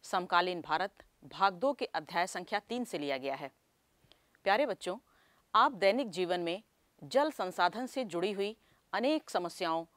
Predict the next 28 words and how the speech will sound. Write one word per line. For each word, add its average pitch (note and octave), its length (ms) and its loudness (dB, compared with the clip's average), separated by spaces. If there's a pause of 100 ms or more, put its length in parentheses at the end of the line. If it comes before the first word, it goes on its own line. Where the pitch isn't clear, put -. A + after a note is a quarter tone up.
(240)
जैसे G#3+ 280 2
पेयजल F#3+ 500 2 (300)
का E3+ 120 6
संकट, E3+ 480 -4 (360)
सूखाग्रस्त A3 680 0
क्षेत्रों F#3+ 400 -2
में F#3 320 -2
फसलों G3 340 0
का F#3 140 -2
बर्बाद D3+ 380 2
होना, E3 320 -4 (480)
भीषण B3+ 340 0
बाढ़ E3+ 280 6
से G#3+ 200 0
तबाही E3 500 0 (380)
जैसे B3+ 300 2
खतरों B3 360 -2
को C#4+ 140 0
दिन B3 260 0
प्रतिदिन G3+ 420 -2
देखते E3 300 -2
होंगे D3 360 -4 (800)
और C4 240 8 (120)
जल B3+ 240 4
संसाधन G3+ 580 2
की G#3+ 320 -4
महत्ता F3+ 460 -2 (440)
तथा D4 180 2